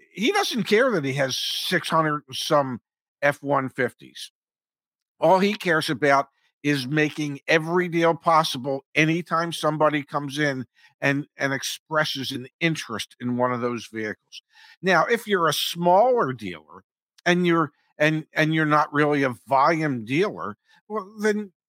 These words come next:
you're not going to be as motivated as those high volume dealers. Uh, you're gonna hold out for gross profit. Um,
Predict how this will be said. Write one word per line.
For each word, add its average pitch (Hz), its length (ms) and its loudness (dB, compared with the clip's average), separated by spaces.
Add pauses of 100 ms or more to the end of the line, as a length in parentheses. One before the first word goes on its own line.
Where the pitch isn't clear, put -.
(160)
you're 180 260 2
not 220 260 2
going 175 340 4
to 151 100 -4
be 147 220 2
as 131 180 0
motivated 127 760 2
as 117 260 -4
those 117 340 -4
high 135 260 0
volume 98 500 -2
dealers. 85 500 -20 (540)
Uh, 135 160 2
you're 131 260 -2
gonna 147 160 2
hold 151 240 0
out 131 200 4
for 147 120 -4
gross 143 360 0 (100)
profit. 123 480 0 (520)
Um, 131 720 0